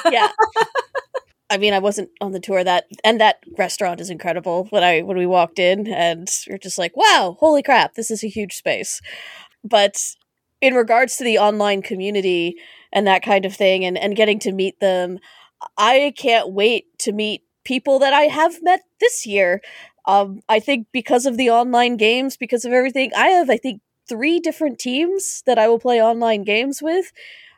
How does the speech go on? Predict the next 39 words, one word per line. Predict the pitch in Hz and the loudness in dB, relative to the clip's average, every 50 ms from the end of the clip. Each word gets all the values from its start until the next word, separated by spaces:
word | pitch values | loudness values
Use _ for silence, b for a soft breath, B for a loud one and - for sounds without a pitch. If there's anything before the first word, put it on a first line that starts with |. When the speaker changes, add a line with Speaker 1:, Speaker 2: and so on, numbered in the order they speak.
| B _ | B _
Speaker 2:
Um, | - 202 214 208 202 196 196 196 202 190 - _ _ | 2 4 4 4 2 0 -4 -6 -8 -10 -12 _ _
some | - - - - 254 254 269 | -10 -8 -2 0 0 2 2
of | 320 294 | 0 0
whom | 302 294 302 339 415 403 359 - | 0 -2 0 0 -2 -2 -4 0
are, | 214 220 214 214 220 220 208 | 2 4 4 4 4 2 0
were | 208 208 208 - 180 196 | -4 0 0 0 4 4
already | 214 240 233 233 226 262 262 | 2 2 2 0 0 -2 -2
my | 233 247 240 254 | 0 0 0 0
friends, | 240 - 247 254 269 302 339 349 339 | 0 0 0 0 0 -2 -4 -4 -2
but | - 240 220 214 | 0 2 2 2
a | |
lot | 208 190 185 185 190 226 254 320 - - - - - - - | 2 2 2 2 4 4 2 2 0 -4 -12 -16 -16 -14 -12
who | - 220 220 220 214 214 - | -10 -8 -6 -4 -2 -2 0
I've | - 202 208 208 202 202 214 208 - _ _ _ _ | 0 2 2 2 2 2 -2 -4 -14 _ _ _ _
met | 214 208 214 233 - - | -2 0 0 0 0 -4
for | - - 233 214 | -16 -8 -8 -6
the | 202 208 | -6 -6
first | - - 202 202 - - - | -8 -8 -8 -6 -8 -10 -8
time. | - 202 208 226 240 302 339 359 392 381 b b b b b b b b b _ - | -6 -2 -2 0 0 0 -2 -4 -8 -10 b b b b b b b b b _ 0
And | 202 202 202 196 196 190 190 190 196 190 185 - - - - - - _ _ _ | 2 4 4 4 4 2 2 0 -2 -6 -8 -8 -10 -10 -10 -10 -12 _ _ _
yeah, | - 226 311 453 359 247 185 | -4 0 2 2 2 2 2
it's, | 170 202 214 - - - | 0 -2 -2 -4 -8 -4
it's | - 233 220 - - - - _ _ _ _ | -4 -4 -2 -2 -6 -8 -8 _ _ _ _
pretty | - 320 349 381 | -2 0 2 2
incredible. | 359 294 - - 320 370 370 294 208 214 202 196 190 | 0 0 0 0 0 2 2 2 2 2 2 4 4
Like, | 190 190 196 185 _ - | 4 2 2 0 _ -2
I'm | 202 202 202 | -2 0 2
like, | 208 202 196 196 - | 2 2 2 0 -2
I'd | - 202 202 202 | -2 -2 -2 -2
hang | 208 196 233 240 247 262 | -4 -4 -4 -2 0 0
out | 254 226 | 0 0
with | 220 247 | 0 -4
these | 208 240 214 - | -6 -6 -8 -6
people | - 254 233 240 233 | -6 -8 -4 -2 -2
on | 233 226 | 0 0
a | 226 | 0
regular | 208 226 226 214 247 233 226 208 | 0 0 0 0 -2 -2 -2 -2
basis, | 196 208 196 226 233 - - 208 185 180 175 - - - - - | -2 -2 -4 -2 -4 -4 -2 -2 -2 -2 -4 -6 -10 -10 -6 -2
and, | 185 185 180 175 170 175 180 185 | 0 2 2 2 2 0 -4 -6